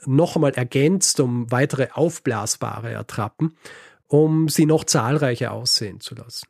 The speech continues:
Und nahe der Städte Anrath und Dülken werden über zweihundert aufblasbare Vehikel positioniert.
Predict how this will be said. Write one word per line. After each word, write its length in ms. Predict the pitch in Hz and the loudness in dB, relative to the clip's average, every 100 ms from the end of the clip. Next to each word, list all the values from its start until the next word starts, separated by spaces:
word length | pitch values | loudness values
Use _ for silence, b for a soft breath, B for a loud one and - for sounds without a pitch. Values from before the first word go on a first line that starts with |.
| _ _ _ _ - | _ _ _ _ -4
Und 240 | 151 143 | -4 0
nahe 260 | 139 139 170 | 2 2 2
der 100 | 147 | 2
Städte 440 | - 139 - 143 | 2 0 2 0
Anrath 540 | 123 156 143 135 143 127 | 2 2 2 2 0 -2
und 160 | 117 _ | -4 _
Dülken 560 | 185 226 226 202 190 185 B B B B B | 2 2 2 0 0 -2 B B B B B
werden 400 | 123 139 147 143 | 0 2 2 2
über 320 | 165 175 - | 2 2 2
zweihundert 600 | - 117 131 147 143 - | 0 0 2 2 2 2
aufblasbare 1080 | 120 143 - 117 107 - - 101 110 117 110 | 2 2 0 -2 -2 -2 -2 -2 0 0 -2
Vehikel 520 | 123 120 120 139 - 143 | 0 2 4 2 2 0
positioniert. 840 | - 127 117 - 120 110 107 117 | 0 0 0 0 -2 -4 -8 -14